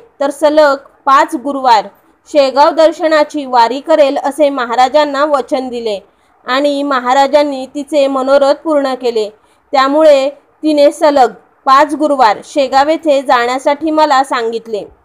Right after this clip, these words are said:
आता नाशिक येथून शेगाव हे बरेच अंतर एका दिवसात जाऊन येणे शक्य नव्हते, त्यामुळे मी शालिनीला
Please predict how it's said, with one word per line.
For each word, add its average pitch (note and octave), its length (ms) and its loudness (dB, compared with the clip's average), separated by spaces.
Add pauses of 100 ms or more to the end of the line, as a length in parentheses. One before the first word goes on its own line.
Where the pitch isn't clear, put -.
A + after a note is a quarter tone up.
(100)
आता B3+ 420 0
नाशिक C#4 500 -2
येथून D4 420 -2
शेगाव C4 440 2 (220)
हे D4+ 80 0
बरेच C#4 420 2
अंतर A3+ 420 -2 (460)
एका C4 360 0
दिवसात D4+ 360 0
जाऊन D4+ 340 2
येणे D4 380 0
शक्य C#4 420 -2
नव्हते, A#3 500 -4 (560)
त्यामुळे C4+ 560 4
मी D4+ 180 -4
शालिनीला C#4+ 720 0